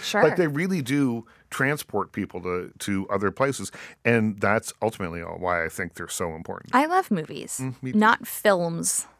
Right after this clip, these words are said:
Speaker 2: Yeah.
Speaker 1: Movies.
Speaker 2: <laughs> I like both.
Speaker 1: You're allowed.
Speaker 2: I, well,
Speaker 1: It's
Speaker 2: and,
Speaker 1: your
Speaker 2: and
Speaker 1: job.
Speaker 2: you know what? I don't really differentiate.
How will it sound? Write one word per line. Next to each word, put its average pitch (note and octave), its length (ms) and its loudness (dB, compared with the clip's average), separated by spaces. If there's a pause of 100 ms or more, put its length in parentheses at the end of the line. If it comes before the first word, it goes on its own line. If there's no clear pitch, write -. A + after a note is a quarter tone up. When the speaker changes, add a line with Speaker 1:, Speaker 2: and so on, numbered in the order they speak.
(100)
Speaker 2:
Yeah. C3+ 160 6
Speaker 1:
Movies. F#3 680 0 (340)
Speaker 2:
<laughs> - 360 -14
I D#2 100 0
like - 260 -2
both. D#2+ 400 -6
Speaker 1:
You're F4 200 6
allowed. F#3+ 280 6
Speaker 2:
I, E3 100 6
well, G3 220 6
Speaker 1:
It's F#3+ 80 6
Speaker 2:
and, E3+ 120 4
Speaker 1:
your C4 100 6
Speaker 2:
and F#3+ 80 8
Speaker 1:
job. - 160 6
Speaker 2:
you A3+ 60 4
know A#3 40 8
what? G#3+ 240 6
I G3 80 8
don't A3 160 4
really E3+ 320 4
differentiate. A2+ 840 0